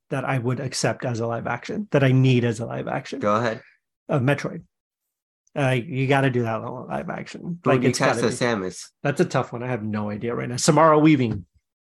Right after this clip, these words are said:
Speaker 1: She'd be a good one. Do you remember Ready or Not?
Speaker 2: Yeah.
Speaker 1: Like, she's the main girl in that. I think she'd be good. I think she would be incredible as Samus Aran. Um, I'll even go Margot Robbie. Let's do Margot Robbie as
Speaker 2: You know,
Speaker 1: Samus.
Speaker 2: for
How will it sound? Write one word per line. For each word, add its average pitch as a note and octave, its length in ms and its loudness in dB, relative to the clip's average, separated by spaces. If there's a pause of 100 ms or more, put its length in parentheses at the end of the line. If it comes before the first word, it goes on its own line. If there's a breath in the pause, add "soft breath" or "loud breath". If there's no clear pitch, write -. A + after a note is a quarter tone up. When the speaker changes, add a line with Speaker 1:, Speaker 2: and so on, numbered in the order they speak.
(680)
Speaker 1:
She'd - 100 0
be F#3+ 100 4
a E3+ 40 4
good F#3+ 120 0
one. A#2+ 240 -4 (220)
Do E3 80 4
you E3+ 40 8
remember F#3+ 240 6
Ready E3+ 240 4
or E3+ 60 0
Not? F#3 300 -2 (320)
Speaker 2:
Yeah. G#2+ 200 -6
Speaker 1:
Like, D3 120 -8
she's C3+ 180 -6
the D3+ 100 0
main C#3+ 200 0
girl D#3 200 2
in B2+ 100 -4
that. - 220 -12
I D3+ 140 -6
think C#3+ 160 -2
she'd D3+ 160 2
be C#3+ 120 4
good. C3+ 200 2
I C3 80 0
think C3+ 180 -4
she C#3 120 -2
would C3+ 120 2
be B2+ 120 -2
incredible A#2 580 -4
as B2 260 -6
Samus A#2 540 -6
Aran. A#2 420 -4 (280 loud breath)
Um, D3+ 340 2
I'll G#3+ 220 8
even B3 180 4
go G#3 140 6
Margot G#3 280 4
Robbie. G3+ 440 4 (800)
Let's D3+ 140 -6
do F3+ 120 4
Margot F3+ 320 2
Robbie E3 500 0
as A#2+ 140 -2
Speaker 2:
You C3 60 4
know, C3 120 4
Speaker 1:
Samus. B2+ 180 -4
Speaker 2:
for G#2+ 340 -2